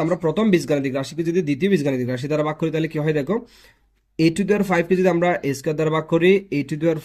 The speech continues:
five ভাগ এ স্কয়ার, অর্থাৎ বাহ্যের প্রথম পদ a to the power five ভাজকের প্রথম পদ এ স্কয়ার দ্বারা যদি ভাগ করি কি হয় দেখো, a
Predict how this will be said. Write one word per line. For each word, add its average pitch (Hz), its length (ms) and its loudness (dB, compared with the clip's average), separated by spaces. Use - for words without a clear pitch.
five 143 300 2
ভাগ 131 140 -4
এ - 100 -4
স্কয়ার, 170 260 -2
অর্থাৎ 139 200 -2
বাহ্যের 175 400 2
প্রথম 147 260 0
পদ 180 160 2
a 151 80 -2
to 156 80 -6
the 165 140 0
power 170 160 0
five 185 220 4
ভাজকের 156 380 -2
প্রথম 147 260 -4
পদ 180 120 -2
এ - 80 0
স্কয়ার 151 200 -4
দ্বারা 160 200 0
যদি 160 180 0
ভাগ 156 140 -4
করি 160 180 0
কি 151 120 -4
হয় 151 160 -2
দেখো, 147 160 -2
a - 20 4